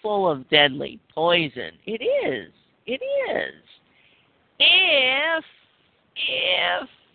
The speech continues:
what? If you let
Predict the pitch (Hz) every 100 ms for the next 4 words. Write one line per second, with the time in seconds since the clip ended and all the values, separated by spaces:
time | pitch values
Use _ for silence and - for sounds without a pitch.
0 | _ - 220 240 180 143 107 - _ _
1 | - _ _ _ _ _ _ _ _ _
2 | _ _ - 214 254 254 - _ _ 156
3 | 151 143 151 175 226 247 247